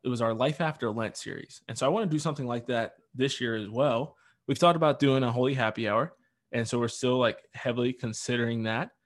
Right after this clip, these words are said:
um, and talking about that with the team this week. And we'd love to do that because it's awesome. Um, and, <laughs> and I love drinking bourbon and talking with dope people about awesome topics.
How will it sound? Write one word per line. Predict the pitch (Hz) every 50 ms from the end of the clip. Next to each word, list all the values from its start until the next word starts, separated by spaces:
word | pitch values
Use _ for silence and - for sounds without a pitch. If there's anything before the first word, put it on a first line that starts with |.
| _ _ _ _ _ _
um, | - 123 120 117 117 110 110 110 107 107 110 - - - _ _ _ -
and | 139 131
talking | - 139 127 127 131 131
about | 127 120 120 -
that | 127 120 117
with | 123 120
the | - 127
team | - - 127 123 120
this | 120 120 117 - -
week. | 117 113 120 147 147 -
And | 123 117
we'd | 113 113 117
love | 117 113 117 117
to | 117 123
do | 107 113 113 110
that | 107 110 110 110 - - - _ _ _ _ _ _ _
because | - 123 107 - 123 113 107 127
it's | 151 - - - -
awesome. | 117 117 113 110 - - 120 117 165 - _ _ - - - _ _ _ -
Um, | 127 120 117 113 113 113 110 113 117 143 165 - - _ _ _ _ -
and, | 147 135 127 127 123 123 120 120 120 123 131 151 - - _ _
<laughs> | 185 - 190 190 170 - - - 170 -
and | - 170 143 139 - 139 139 131
I | 127 127 123
love | 127 135 131 131 139 135 131
drinking | 135 143 131 143 143
bourbon | 123 127 131 135 143 139
and | 135 131
talking | 127 131 123 127 120 135
with | 131 127 123
dope | 131 131 131 139 135 -
people | 127 127 131 139 139 135
about | 131 127 127 131 131
awesome | - 127 127 135 - 160
topics. | 147 - 113 107 104 - 127 147 - - -